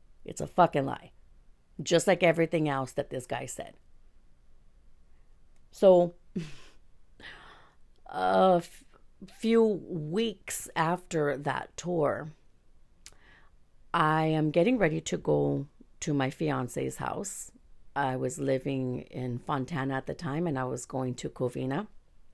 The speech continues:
I had to take the train. And it was, like, six something in the morning,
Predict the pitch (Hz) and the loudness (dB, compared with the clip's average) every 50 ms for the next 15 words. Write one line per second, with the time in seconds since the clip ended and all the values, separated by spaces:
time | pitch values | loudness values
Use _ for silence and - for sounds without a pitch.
0 | - - - - - - - - - - - 131 120 123 135 131 127 131 123 - | -20 -20 -20 -20 -20 -20 -20 -20 -20 -18 -10 -8 -6 -4 -4 -2 -2 -2 -2 -4
1 | - 127 - - - - - - 135 135 143 202 226 - - _ - - - - | -6 -8 -8 -10 -14 -10 -8 -6 -4 -4 -4 -4 -6 -10 -14 _ -20 -20 -20 -20
2 | - - - _ - - - - _ _ - - - - - - - - - - | -20 -20 -20 _ -20 -20 -20 -20 _ _ -20 -20 -20 -20 -20 -20 -20 -20 -20 -20
3 | - - 165 160 151 147 143 156 165 - 143 - - 143 - - - - 202 190 | -10 -4 -2 0 2 2 2 2 0 -2 -2 -2 -4 -4 -6 -8 -8 -6 -6 -6
4 | - - - 165 160 - 165 147 147 143 139 139 135 135 139 135 135 135 131 127 | -4 -4 -2 -2 -2 0 0 0 2 0 0 0 0 0 0 0 0 -2 -2 -2
5 | 123 127 - | -4 -4 -6